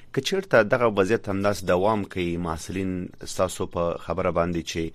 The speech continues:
آه، زړه یې له لوړو زده کړو په اصطلاح اوس، آه، پیکه شوی دی، آه، څومره د افغانستان د ټولنې لپاره او دا چې په راتلونکي کې نور محصلین، آه، یا متعلمین چې د لیسو نه فارغېږي، لوړو زده کړو ته به زړه ښه کوي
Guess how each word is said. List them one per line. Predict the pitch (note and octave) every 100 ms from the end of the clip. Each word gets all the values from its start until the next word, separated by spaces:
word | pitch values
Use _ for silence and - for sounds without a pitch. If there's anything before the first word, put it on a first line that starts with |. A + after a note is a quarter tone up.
| - - - - -
آه، | F2 E2+
زړه | - F#2 F2 A2
یې | G2+
له | F#2 F2+
لوړو | F#2+ F#2+
زده | E2 F2+
کړو | - F2+ F2 F2 -
په | E2+
اصطلاح | - E2+ F2 F2 E2+ - -
اوس، | F#2 F2+ - - -
آه، | E2 F2+
پیکه | E2+ F#2 F#2
شوی | F2+ B2+ G#2
دی، | E2 C#2 - - - - - -
آه، | A#2 A#2
څومره | - - E3 D3 C3 A#2+ - -
د |
افغانستان | F#2+ E2+ F2+ F2 A2 A2
د | G2
ټولنې | - F#2+ G#2 F#2 D#2+
لپاره | - D#2+ D#2+
او | D#2 D2+ E2
دا | G2
چې | F2+ G2+ F#2 F#2 -
په |
راتلونکي | F2 E2 A2+ G#2+ -
کې | G2
نور | G2+ C3 B2+ -
محصلین، | G2+ F#2 F2 G2+ G#2 G2+ - - - -
آه، | - F2+ F2+ F#2
یا | F#2+ F2+
متعلمین | G2+ G2 G2 A2 C#3+ B2
چې | A2
د | F#2+ F2+ - G#2
لیسو | G#2 - A#2+
نه |
فارغېږي، | G2 G#2 G2 F#2 A#2 G2 F#2+ F#2 F#2
لوړو | G#2 G2
زده | E2+ G2
کړو | F2+
ته | F2
به | F2 F2 D#2+
زړه | F2+ F#2+
ښه | -
کوي | - F2 G#2